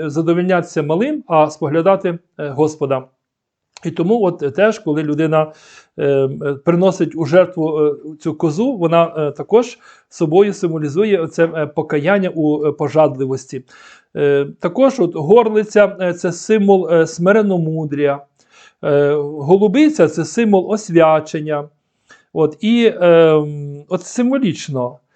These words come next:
е, подивіться, оці великі тварини — це символ гріхів, а горлиця, голубиця, е, це вже, е,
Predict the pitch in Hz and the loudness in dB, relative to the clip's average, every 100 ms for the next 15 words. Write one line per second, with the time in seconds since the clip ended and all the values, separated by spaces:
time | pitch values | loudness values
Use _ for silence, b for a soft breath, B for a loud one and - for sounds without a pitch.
0 | b b - 143 156 196 190 151 156 143 | b b -4 0 0 0 0 0 0 0
1 | - 208 214 185 214 185 190 254 247 180 | 0 2 4 2 -4 0 2 2 0 -2
2 | 185 175 202 190 175 160 175 - 135 156 | -2 0 0 2 2 0 -2 -4 0 4
3 | 151 147 151 151 147 240 208 190 190 151 | 4 2 -6 -2 4 4 4 -2 -4 -4
4 | 160 165 208 240 - 180 170 _ _ _ | 0 0 0 0 2 2 2 _ _ _
5 | 151 151 151 202 220 170 196 165 - _ | -2 -2 0 2 2 4 2 0 -10 _
6 | _ _ _ _ _ - 165 156 156 | _ _ _ _ _ -2 4 4 2